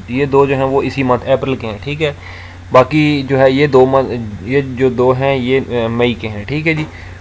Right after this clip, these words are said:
उसके बाद इसमें जो है, वो आपने apply online करना है। Online, अ, apply के लिए मैं आपको अभी website पे भी लेके चलता हूँ, ठीक है जी,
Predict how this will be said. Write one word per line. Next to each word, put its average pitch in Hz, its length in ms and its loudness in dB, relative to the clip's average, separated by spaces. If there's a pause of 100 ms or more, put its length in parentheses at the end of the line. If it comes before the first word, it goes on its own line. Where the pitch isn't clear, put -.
(360)
उसके 160 220 0
बाद 160 540 6 (200)
इसमें 156 300 0
जो 147 100 2
है, 143 100 4
वो 147 140 6
आपने 143 300 6
apply 139 360 6
online 143 360 4
करना 139 240 2
है। 139 220 2
Online, 139 440 2
अ, 123 240 0
apply 131 260 4
के 135 80 -4
लिए 139 100 0
मैं 135 120 2
आपको 131 360 2
अभी 127 200 0
website 120 320 2
पे 135 60 -2
भी 127 80 0
लेके 117 180 0
चलता 120 300 0
हूँ, 139 180 0
ठीक 117 180 -4
है 123 60 -2
जी, 123 220 -6